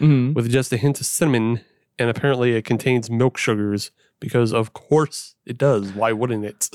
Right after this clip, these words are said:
Speaker 2: <laughs>
Speaker 1: So, I have a dumb question.
Speaker 2: Yeah.
Speaker 1: Is this, I, I, I assume you got some of that information off of the Untappd.
Speaker 2: I did.
Speaker 1: Is it,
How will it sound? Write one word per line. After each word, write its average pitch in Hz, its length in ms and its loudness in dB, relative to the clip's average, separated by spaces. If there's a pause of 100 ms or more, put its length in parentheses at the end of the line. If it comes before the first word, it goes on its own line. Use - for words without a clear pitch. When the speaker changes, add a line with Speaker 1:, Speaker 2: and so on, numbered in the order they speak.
Speaker 2:
<laughs> 156 100 -6 (160)
Speaker 1:
So, 180 400 2
I 196 120 0
have 220 180 2
a 190 40 4
dumb 143 460 0
question. 104 640 -8
Speaker 2:
Yeah. 110 260 -4 (180)
Speaker 1:
Is 226 280 2
this, 233 440 2 (200)
I, 160 480 2
I, 143 420 0
I 147 80 2
assume 180 560 2
you 147 100 2
got 139 180 2
some 147 120 2
of 139 60 2
that 131 120 4
information 127 480 0
off 123 140 0
of 110 120 -4
the 110 100 2
Untappd. 104 540 0
Speaker 2:
I - 40 -6
did. 123 420 0 (480)
Speaker 1:
Is 185 340 4
it, 208 280 2